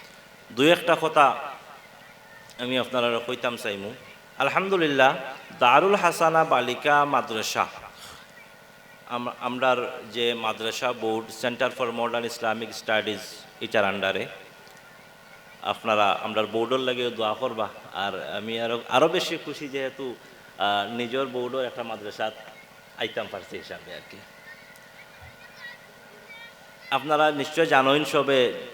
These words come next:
আপনার যখন মাদ্রাসা লইয়া খুব বেশি সমস্যা শুরু হইছিল কয়েকদিন আগে, তো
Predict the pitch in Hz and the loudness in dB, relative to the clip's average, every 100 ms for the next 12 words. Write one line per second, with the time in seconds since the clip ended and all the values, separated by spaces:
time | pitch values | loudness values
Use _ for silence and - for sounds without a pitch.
0 | - - 110 117 117 110 120 139 135 107 | -18 -12 -8 -2 -2 2 4 4 2 -2
1 | 123 117 113 117 135 139 143 135 143 131 | 0 0 0 -2 -2 -2 -2 -4 -8 -6
2 | 135 139 127 113 110 123 123 123 143 127 | -4 -2 -4 -4 -6 -4 -4 0 -2 0
3 | 127 123 127 - 120 101 - - - - | -2 0 -2 -2 -4 -4 -10 -20 -20 -20
4 | - - - 131 110 139 131 117 165 202 | -20 -4 4 6 4 2 2 4 2 0
5 | - - - - - - - - 117 113 | -10 -16 -20 -20 -20 -20 -12 2 4 6
6 | 78 | 2